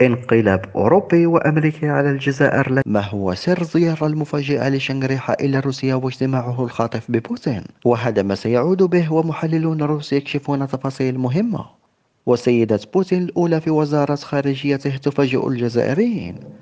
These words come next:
فماذا فعلت لأجل الجزائر وأحرجت الملك المغربي؟ بداية ومع كل التقارب الكبير بين الجزائر وروسيا،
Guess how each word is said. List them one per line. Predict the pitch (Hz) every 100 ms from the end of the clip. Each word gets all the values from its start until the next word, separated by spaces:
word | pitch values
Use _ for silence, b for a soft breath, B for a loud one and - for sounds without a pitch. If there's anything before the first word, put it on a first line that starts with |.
| _
فماذا | 139 127 107 104
فعلت | 147 156 202 185 170
لأجل | - 156 151
الجزائر | 147 143 139 - 139
وأحرجت | 135 - 143 131 127 123
الملك | 127 123 123
المغربي؟ | 117 117 117 214 202 90 - _ _ _ _ 110
بداية | 120 117 113 104
ومع | 104 95 95 101
كل | 120 202
التقارب | 190 190 - 175 170 165
الكبير | 165 151 156 156
بين | 156 147
الجزائر | 147 135 139 131 - -
وروسيا، | 127 135 240 - -